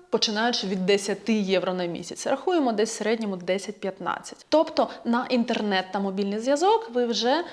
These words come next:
рахуєте, що ця категорія буде з'їдати сорок євро на місяць. Їдемо далі. Продуктова корзина, звісно, може бути просто обмежуватися тільки вашими бажаннями, але стартуємо, наприклад, я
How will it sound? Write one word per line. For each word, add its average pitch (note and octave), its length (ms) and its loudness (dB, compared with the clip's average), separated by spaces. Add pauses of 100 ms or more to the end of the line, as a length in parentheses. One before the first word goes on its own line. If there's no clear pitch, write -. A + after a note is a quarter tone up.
(160)
рахуєте, A3+ 560 0 (380)
що - 160 2
ця G#3+ 140 2
категорія C#4 540 4
буде A3+ 200 4
з'їдати G3 440 0
сорок A#3 500 0
євро G3+ 320 0
на G3+ 100 -2
місяць. F#3 480 -4
Їдемо C4+ 360 4
далі. D3+ 380 -2 (260)
Продуктова B3 640 4
корзина, G#3+ 580 -2
звісно, F#3+ 460 -6
може F#3+ 500 -2
бути F#3 280 -8 (200)
просто E3 360 -8
обмежуватися G3 800 -4
тільки F#3 540 -6 (200)
вашими G3+ 440 -2
бажаннями, E4+ 720 -4 (440)
але B3+ 340 0 (360)
стартуємо, C4+ 760 0
наприклад, A3 440 -2 (180)
я D#4 260 0